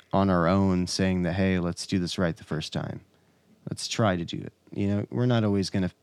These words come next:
to get it right, but if we really shoot and strive for that greatness from the first time out, whether it's making T-shirts <laughs> on our own or whether it's, uh, writing music that people think are still cover songs, like, I,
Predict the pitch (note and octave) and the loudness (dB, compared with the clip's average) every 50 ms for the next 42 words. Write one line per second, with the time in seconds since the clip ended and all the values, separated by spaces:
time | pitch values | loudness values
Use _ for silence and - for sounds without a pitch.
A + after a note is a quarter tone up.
0 | _ _ _ _ _ - - F#3+ - _ - A3 F#3+ F2+ - _ _ _ _ _ | _ _ _ _ _ -6 -6 -6 -6 _ 0 0 0 0 -4 _ _ _ _ _
1 | - - G#2+ A#2+ G#2+ - - _ - _ - D#3 D3 - _ _ _ _ _ _ | -6 -2 0 0 0 -2 -6 _ -20 _ -8 -8 -8 -8 _ _ _ _ _ _
2 | _ _ _ _ _ _ _ _ _ _ _ _ _ _ _ _ _ _ _ _ | _ _ _ _ _ _ _ _ _ _ _ _ _ _ _ _ _ _ _ _
3 | _ _ _ G#2+ G#2 - - G#2+ G#2 G2 F#2 F#2 G2+ G#2+ G#2 G#2 G2 F2 - - | _ _ _ 2 2 2 4 4 4 6 6 6 6 6 6 6 4 4 2 2
4 | - G#2+ G2+ F#2 - E2 E2 - - - G2+ F#2+ F#2 F2+ - - - F#2 F2 E2+ | 4 4 4 4 2 -2 -2 -2 0 2 4 4 4 2 0 0 0 0 2 2
5 | D#2+ D#2 - F#2 F2+ F2 F2 F2 E2+ - - A2 G#2+ G#2 - - B2+ A#2 G#2+ - | 0 0 0 0 2 2 0 0 -4 -2 0 2 2 2 2 2 2 2 4 2
6 | - - G2+ F#2 F#2 F#2+ F#2+ F#2+ G2 G2 F#2 G2 F2+ F2+ F#2+ G2 F#2+ F2 F#2 - | 2 2 2 4 4 4 2 2 2 0 0 -2 -2 0 0 0 0 0 -2 -4
7 | - - - - - - - - _ _ _ _ G#2+ A2 A2+ A2+ A2 - A2+ G#2+ | -8 -10 -10 -10 -16 -20 -20 -20 _ _ _ _ 2 4 4 4 4 4 2 2
8 | G#2 G2 F#2 - - - B2 A2 - - G#2+ G#2 - - E3 C#3+ B2+ A#2 A2+ A#2 | 2 0 -2 -4 0 2 2 2 2 0 0 0 4 6 6 6 8 6 8 8
9 | C3 A#2 A2+ A2+ A#2 B2 A#2 A2+ A#2+ C3 C3 B2 B2 A#2+ B2+ A#2+ - - - - | 8 8 8 8 8 8 10 10 10 10 10 10 8 8 6 6 4 -2 -2 -4
10 | - - - - - - _ - - G#2+ A2 A2 G#2+ G#2 G2+ F2+ D#2 G#2+ A2+ A#2 | -10 -18 -18 -20 -20 -20 _ -2 4 6 8 8 8 8 6 6 6 6 8 10
11 | B2 A#2+ A#2 A#2 A#2 B2 B2+ A#2 G2+ B2 A2 - A2 G#2 F#2 - - A#2 A2 G#2+ | 10 10 12 12 12 12 10 10 8 6 6 6 4 2 4 8 6 8 8 6
12 | G#2+ - A2+ G#2+ G#2+ A2 G#2+ G2 - - A#2+ A2 - - B2 A2 A2 A2 G#2+ - | 4 4 4 4 4 4 2 0 4 6 4 4 8 6 6 6 6 4 2 4
13 | - F#2 F2 F2 E2 - D#2 D2+ - F2 F2+ | 2 2 2 2 0 -2 -2 0 2 2 2